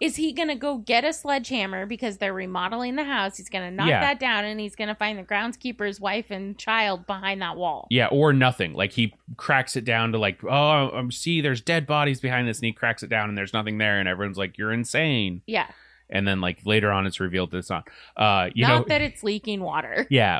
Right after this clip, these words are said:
Speaker 2: uh, the tool that he gets, why does he have to get it blood analyzed? Well, he doesn't have to get it blood analyzed for any frickin' reason. The reason why he has to get it blood analyzed is so the son can get stabbed with it later.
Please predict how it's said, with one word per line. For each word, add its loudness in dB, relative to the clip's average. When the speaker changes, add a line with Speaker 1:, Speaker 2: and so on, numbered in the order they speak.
Speaker 2:
uh, 6
the 2
tool 2
that 2
he 2
gets, 0
why 4
does 2
he 2
have 2
to -16
get 2
it -2
blood 4
analyzed? 2
Well, 2
he 2
doesn't 2
have 2
to -8
get 2
it 0
blood 4
analyzed 2
for -6
any 0
frickin' -2
reason. 0
The 0
reason 2
why 0
he 2
has 0
to -4
get 2
it -4
blood 2
analyzed 0
is -8
so -2
the -10
son -2
can -8
get -6
stabbed -2
with -8
it -8
later. -10